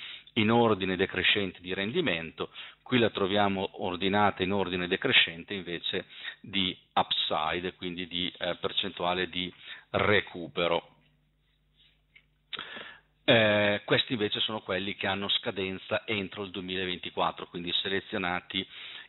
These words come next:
in funzione del recupero delle minusvalenze prodotte nel duemilaventi.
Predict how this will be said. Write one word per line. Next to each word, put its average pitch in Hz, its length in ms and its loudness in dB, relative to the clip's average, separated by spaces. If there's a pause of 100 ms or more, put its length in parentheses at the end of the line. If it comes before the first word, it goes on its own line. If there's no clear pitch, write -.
(100)
in 101 340 2
funzione 98 460 -2
del 87 120 2
recupero 95 460 0
delle 87 160 0
minusvalenze 90 680 0
prodotte 87 680 0 (320)
nel 90 400 4
duemilaventi. 85 2000 -2